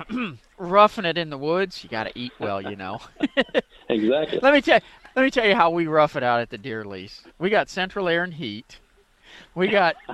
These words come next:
Speaker 1: uh,
Speaker 2: <laughs>
Speaker 1: you know, we got great sh-, showers out there. All the facilities you would ever want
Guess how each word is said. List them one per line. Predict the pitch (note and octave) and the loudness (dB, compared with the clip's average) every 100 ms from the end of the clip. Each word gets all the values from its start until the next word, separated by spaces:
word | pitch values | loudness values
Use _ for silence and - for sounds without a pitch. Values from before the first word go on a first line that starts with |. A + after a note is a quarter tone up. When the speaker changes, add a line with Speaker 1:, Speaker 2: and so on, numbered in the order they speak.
| E3 - | -10 -4
Speaker 1:
uh, | G#3+ D#3+ C#3+ C3 - - - - | 0 2 0 -2 -10 -14 -14 -16
Speaker 2:
<laughs> | A2 - G#3+ - - | -14 -12 -12 -14 -8
Speaker 1:
you | A3+ | -4
know, | B2 - - F3+ E4+ - - | -4 -6 -16 -14 -14 -12 -6
we | |
got | G3 E3 B2+ - | 2 2 2 -2
great | G#3+ - | -4 -4
sh-, | - G#3+ - | -10 -12 -8
showers | - D#3+ F3+ F#3 | 0 2 2 0
out | F3+ E3+ | -2 -4
there. | F#3 | 2
All | F#3+ B3 | 4 4
the | A#3 | 4
facilities | G3 - A3 G3 D3+ C3+ B2+ | -2 -6 -4 -2 -4 -6 -8
you | F#3 | -6
would | C3+ - | -6 -2
ever | F3+ E3+ C3+ | -2 -2 -6
want | C#3+ D3 B2+ A2+ | -2 2 0 -2